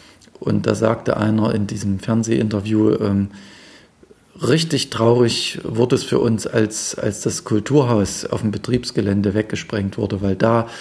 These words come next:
haben wir Konzerte gehört, da haben wir Feiern gefeiert. Also, äh, dieser Aspekt der, der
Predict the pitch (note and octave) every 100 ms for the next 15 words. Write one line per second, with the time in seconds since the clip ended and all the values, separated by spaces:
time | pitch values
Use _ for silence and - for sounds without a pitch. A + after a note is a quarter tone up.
0 | - - - A#2 A2+ G#2+ A#2 G#2 C3 C3+
1 | B2+ A#2 A2 A2+ G#2+ G#2+ A2+ A2+ G#2 -
2 | A#2+ C3+ C3 B2 - A2+ A#2 A2+ - A2
3 | A2+ A2+ A2+ - - - - - - B2+
4 | G#2 - C3+ C3 B2+ - - B2+ - -
5 | - - - - G#2+ G#2 G2+ A2+ G#2 G#2